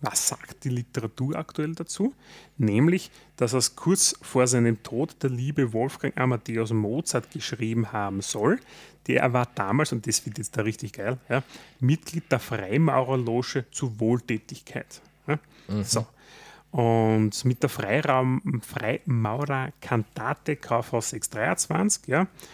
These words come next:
Speaker 1: soll es quasi sein letztes vollendetes Werk gewesen sein.
Speaker 2: Mhm.
Speaker 1: Ähm,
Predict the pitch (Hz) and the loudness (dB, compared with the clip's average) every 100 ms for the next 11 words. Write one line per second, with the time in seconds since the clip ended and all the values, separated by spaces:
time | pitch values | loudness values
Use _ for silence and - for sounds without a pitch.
0 | - - 127 - 117 117 139 - 117 110 | -12 0 0 0 0 0 0 2 2 2
1 | - - 123 - 131 123 127 127 117 107 | -2 -4 -2 0 0 2 2 0 -2 -2
2 | 110 - - 113 104 104 104 - - 98 | -4 -6 -6 -2 0 0 0 -2 -4 0
3 | 120 220 - _ - 113 117 147 - _ | 2 2 0 _ -12 -8 -6 -6 -8 _
4 | - 117 117 117 117 117 117 | -2 2 4 4 4 2 -2